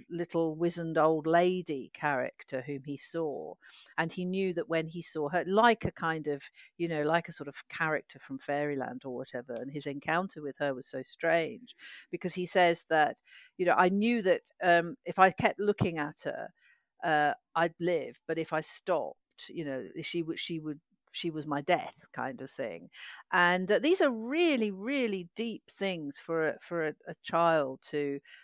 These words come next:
kind of be wrestling with and to realise. Um, you know, very, they are the f-, subject and the fabric and, uh, source really of,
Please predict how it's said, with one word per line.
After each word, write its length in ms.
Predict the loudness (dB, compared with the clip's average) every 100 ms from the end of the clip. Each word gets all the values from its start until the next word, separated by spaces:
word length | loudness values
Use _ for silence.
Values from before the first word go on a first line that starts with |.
| _
kind 300 | -4 -4 -2
of 120 | -6 -6
be 260 | -4 -4 -8 0
wrestling 600 | 0 0 -8 -8 -8 -8
with 280 | -10 -10
and 140 | -12 -10
to 140 | -12
realise. 1000 | -6 -2 0 0 -2 -4 -8 -14 -18 -20 -20 -20 -12 2
Um, 420 | 4 4 2 -10 -14 _ _
you 160 | -2 0
know, 160 | 2 0 2
very, 440 | 6 8 8 4 -2 _ _ _ _ _ 4
they 160 | 8 10
are 260 | 10 8
the 80 | 4
f-, 180 | -8 -6
subject 640 | 0 0 0 -4 -4 -6
and 320 | -6 -6 -8
the 80 | -8
fabric 720 | 0 4 4 2 -4 -4 -8
and, 380 | -8 -8 -10 -6
uh, 200 | -2 -2
source 580 | -4 -4 -2 -2 -6 -6
really 320 | -4 -2 -2
of, 200 | -2 -4